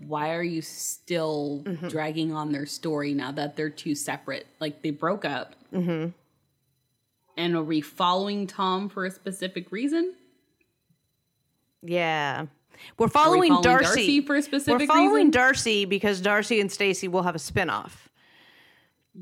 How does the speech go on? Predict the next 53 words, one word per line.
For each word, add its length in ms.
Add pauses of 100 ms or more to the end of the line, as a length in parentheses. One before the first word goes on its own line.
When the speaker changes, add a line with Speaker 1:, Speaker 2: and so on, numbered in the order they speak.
Speaker 1:
Great, 640
Speaker 2:
But, 300
Speaker 1:
but 280
Speaker 2:
or 120
why 320
are 80
we 100
following 480
Tom 380
still? 360 (340)
Speaker 1:
<laughs> 340
Speaker 2:
I, 160
Speaker 1:
Right, 260
Speaker 2:
just 140
to 80
Speaker 1:
like, 80
Speaker 2:
clear 280
Speaker 1:
we're 60
Speaker 2:
out 120
his 80
Speaker 1:
feeling, 180
Speaker 2:
story, 240
Speaker 1:
we're 60
f- 100
Speaker 2:
give 120
him 120
a 80
clean 260
ending? 380
I 140
don't 180
know. 240 (840)
Speaker 1:
Give, 220
give, 320
give 160
us 100
closure 440
about 260
where 200
he 120
goes? 640 (100)
I 160
don't 200
know. 280
I'm 200
hoping 480
maybe 420
some 200
closure 380
for 160
him 380
because 540
I 320